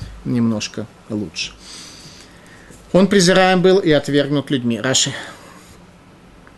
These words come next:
Невза вехадаль ишим. Презираем и отвергнут людьми. Гая, подчёркивает Раши, был. Кен дереха нави, маскир,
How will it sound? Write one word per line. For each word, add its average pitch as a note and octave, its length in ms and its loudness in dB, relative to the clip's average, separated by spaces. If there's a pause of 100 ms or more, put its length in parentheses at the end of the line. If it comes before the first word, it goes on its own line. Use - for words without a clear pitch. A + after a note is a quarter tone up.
(160)
Невза E3 840 4 (260)
вехадаль D3 760 0
ишим. E3 500 -2 (1500)
Презираем C3 540 0
и B2 40 -2
отвергнут A2+ 440 -6
людьми. A2+ 340 -6 (600)
Гая, D3+ 340 -2 (560)
подчёркивает G2+ 540 -8
Раши, - 240 -10
был. C3 320 0 (1300)
Кен G3+ 340 4
дереха F3 460 4
нави, D3 400 0 (180)
маскир, D#3+ 840 2